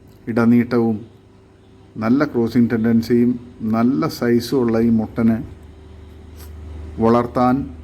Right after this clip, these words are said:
അനുയോജ്യമാണ്. ആവശ്യക്കാർ താഴെ കാണുന്ന നമ്പറിൽ ബന്ധപ്പെടുക. സ്ഥലം കൊല്ലം കടയ്ക്കൽ. ഇതിന് വില ചോദിക്കുന്നത് പതിനെണ്ണായിരത്തി അഞ്ഞൂറ് രൂപയാണ്.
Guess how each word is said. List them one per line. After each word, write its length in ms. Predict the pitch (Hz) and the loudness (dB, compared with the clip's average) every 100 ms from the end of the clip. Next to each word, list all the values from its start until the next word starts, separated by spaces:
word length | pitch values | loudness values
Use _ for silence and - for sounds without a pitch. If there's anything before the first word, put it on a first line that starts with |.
| - - 113 | -18 -12 -6
അനുയോജ്യമാണ്. 760 | 107 113 120 117 123 104 90 92 - 101 | -2 0 0 0 0 0 -4 -6 -4 2
ആവശ്യക്കാർ 500 | 123 123 120 123 135 123 | 2 2 -2 -2 -2 0
താഴെ 240 | 117 120 123 | 0 0 0
കാണുന്ന 280 | 117 110 110 107 | -2 0 -2 -2
നമ്പറിൽ 360 | 101 110 139 135 | -4 -2 -2 -2
ബന്ധപ്പെടുക. 580 | 113 110 110 107 101 113 - | -2 -2 -2 -2 -2 -2 -2
സ്ഥലം 300 | 117 113 123 - - | 0 2 0 -2 -2
കൊല്ലം 340 | 113 120 131 147 - - | 2 2 0 -4 -8 -6
കടയ്ക്കൽ. 520 | 104 117 113 - 85 - - - - - - - - | 0 -2 -2 -6 -6 -10 -20 -20 -20 -18 -18 -12 -6
ഇതിന് 240 | 110 120 123 117 | 2 4 4 2
വില 180 | 120 | -2
ചോദിക്കുന്നത് 800 | 135 139 131 127 123 123 113 107 113 - | -2 -2 0 -2 -2 0 0 0 -6 -4
പതിനെണ്ണായിരത്തി 1000 | 113 120 123 127 127 127 131 123 - 127 117 | 0 4 4 4 2 0 0 -2 -4 -4 -2
അഞ്ഞൂറ് 400 | 107 113 127 127 117 | -2 0 0 0 -2
രൂപയാണ്. 520 | 113 113 117 110 101 | -2 0 2 2 0